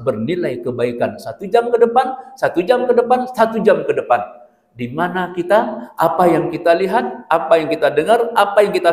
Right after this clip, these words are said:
pikir, dan apa yang kita lakukan. Di satu jam berikutnya, satu jam berikutnya, dan satu jam berikutnya. Sehingga Bapak dan Ibu, setiap perubahan waktu jam yang kita lalui dalam Ramadan, itu membuahkan hasil amal soleh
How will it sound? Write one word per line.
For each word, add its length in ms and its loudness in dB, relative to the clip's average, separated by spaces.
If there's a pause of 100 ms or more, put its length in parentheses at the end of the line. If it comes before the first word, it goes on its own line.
pikir, 320 0
dan 160 -8
apa 320 -8
yang 80 -8
kita 320 -8
lakukan. 640 -6
Di 160 -14
satu 320 -10
jam 240 -2
berikutnya, 560 -6
satu 240 -18
jam 160 -6
berikutnya, 480 -8
dan 160 -6
satu 240 -12
jam 240 -8
berikutnya. 480 -20 (320)
Sehingga 320 -2
Bapak 320 0
dan 160 0
Ibu, 480 2
setiap 480 -2
perubahan 580 0
waktu 300 0 (160)
jam 160 2
yang 160 -8
kita 160 -6
lalui 320 0
dalam 160 -2
Ramadan, 480 0 (320)
itu 320 -12
membuahkan 640 -4
hasil 800 -6
amal 240 -4
soleh 400 0